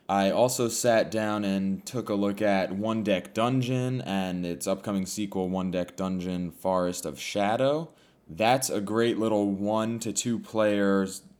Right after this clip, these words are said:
sort of dungeon delve roguelike game where you're rolling dice to complete the requirements on cards that come up and kind of managing what you're putting out there, because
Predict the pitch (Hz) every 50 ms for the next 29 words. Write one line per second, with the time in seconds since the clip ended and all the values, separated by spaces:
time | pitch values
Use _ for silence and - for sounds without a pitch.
0 | - - - - 123 107 98 90 87 85 - 104 104 123 131 135 123 123 127 123
1 | 120 113 101 101 107 107 107 104 104 104 101 101 101 101 101 98 95 - - -
2 | _ _ _ _ - 76 87 90 98 110 117 131 143 135 131 113 107 95 90 87
3 | 85 - - - - 87 82 80 82 82 87 98 98 - - - - - 98 98
4 | 95 90 90 98 104 107 107 110 104 104 101 101 104 98 98 98 98 98 - -
5 | 107 98 - - 95 87 - - - - 107 113 110 104 101 - - _ _ _
6 | _ _ _ _ - 107 101 98 95 - - 113 107 104 101 101 98 98 98 104
7 | 92 90 87 - - 120 123 127 131 113 98 101 98 - - - 110 101 98 101
8 | 95 95 95 92 90 92 - - 120 107 98 - 92 92 90 95 101 110 113 113
9 | 107 92 104 104 98 92 90 90 - - - _ _ _ _ - 98 104 110 113
10 | 110 - - 98 95 98 - - 117 110 101 98 101 107 113 113 113 - - 95
11 | 92 90 90 90 87 85 82 - _ _ _ _ _ _ - 107 104 101 - 110
12 | 98 92 92 90 90 90 82 - -